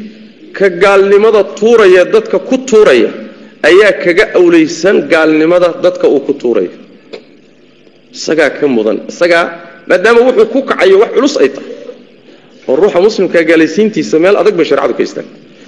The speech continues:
Khaasatan marka loo marayo gaalaysiintiisa in dhiiggiisa la bannaysto, xoolihiisana la bannaysto. Tayib.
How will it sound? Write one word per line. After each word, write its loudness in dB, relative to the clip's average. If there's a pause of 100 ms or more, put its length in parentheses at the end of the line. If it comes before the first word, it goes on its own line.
(520)
Khaasatan 0
marka -2
loo 2
marayo 2
gaalaysiintiisa -2 (140)
in 0
dhiiggiisa -4
la 2
bannaysto, -2 (460)
xoolihiisana -2
la -2
bannaysto. -12 (1300)
Tayib. 0